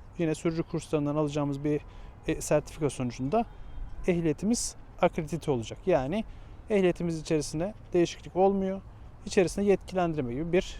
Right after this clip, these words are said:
yükleme veya bir update gelecek. Şimdi hızlıca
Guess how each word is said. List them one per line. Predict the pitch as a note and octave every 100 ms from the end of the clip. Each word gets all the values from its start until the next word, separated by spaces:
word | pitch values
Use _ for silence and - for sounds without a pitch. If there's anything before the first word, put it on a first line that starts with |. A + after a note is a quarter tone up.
| -
yükleme | F#3+ F3+ - C3 E3 - -
veya | C3 C#3+
bir |
update | D3+ D3+ D#3+ F3+ -
gelecek. | C3 G#2+ - - - - - -
Şimdi | - A3+ C#3+ - - -
hızlıca | C4+ F#3+ D3+ F3